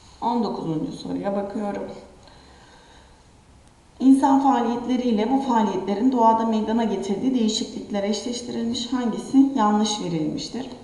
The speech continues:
Aşırı otlatma ile bitki örtüsünün tahrip edilmesi, evet, erozyonu artırır. Fosil yakıtların aşırı kullanılması nemliliği arttırmaz. Endüstri atıklarının sulara bırakılması kesinlikle su ekosistemini bozar.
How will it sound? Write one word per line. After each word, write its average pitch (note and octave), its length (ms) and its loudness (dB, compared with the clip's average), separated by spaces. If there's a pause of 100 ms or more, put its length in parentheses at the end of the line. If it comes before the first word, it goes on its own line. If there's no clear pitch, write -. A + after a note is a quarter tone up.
(160)
Aşırı B3+ 300 0
otlatma B3+ 520 0
ile A3 200 2
bitki A3 260 -6
örtüsünün A3+ 480 -2
tahrip A3+ 400 -2
edilmesi, F3 600 -2
evet, G3 340 -8
erozyonu F#3 580 -2
artırır. F3+ 440 -6 (560)
Fosil B3+ 300 2
yakıtların B3+ 500 2
aşırı A#3+ 400 -2
kullanılması A3 680 -2
nemliliği G3+ 840 -2 (840)
arttırmaz. E3 680 -4 (2000)
Endüstri B3 480 0
atıklarının B3 580 0
sulara A3 420 0
bırakılması G3 720 -4
kesinlikle G#3 560 -4
su G#3+ 220 -4
ekosistemini G3+ 840 -8
bozar. A3 360 0